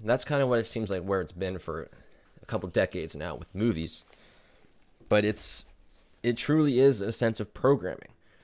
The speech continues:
especially the, like, the horror movies and stuff like that. That is traumatizing. You know, it's very unnatural to the human body to be watching stuff on screen with all these flashing images and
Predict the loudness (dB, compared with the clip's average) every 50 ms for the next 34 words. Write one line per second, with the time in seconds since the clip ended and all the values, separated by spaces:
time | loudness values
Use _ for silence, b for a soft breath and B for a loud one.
0 | b b b 0 2 2 2 4 2 2 2 2 2 2 0 -2 -4 -4 -2 2
1 | 4 4 6 6 4 4 4 2 2 0 -2 -4 -2 -2 -2 0 0 0 2 2
2 | 2 2 2 2 2 2 2 2 0 -4 -10 -8 -2 0 0 2 2 0 -2 -2
3 | -4 -6 -6 -6 -8 -14 -16 -20 -20 b b b b b b b b b b b
4 | b -10 -4 -2 0 0 0 0 -2 0 2 4 4 4 4 4 2 2 2 0
5 | 0 0 0 0 0 -2 -2 -4 -4 -2 0 0 -2 -2 -6 -8 -8 -10 -8 -4
6 | -4 -2 -2 -2 -2 0 0 0 2 2 0 -2 -4 -8 -10 -14 b b b b
7 | b b b b _ -18 -10 -6 -4 -2 -2 -2 -4 -6 -8 -12 _ _ _ _
8 | -8 -6 -4 -4 -2 0 0 0 0 0 -2 -4 -2 0 0 0 2 0 0 -2
9 | -4 -6 -4 -2 -2 -2 -2 0 2 2 0 0 -2 -8 -4 -2 0 0 0 -2
10 | -2 -2 0 0 0 0 -2 0 0 0 0 0 -2 -6 -10 -12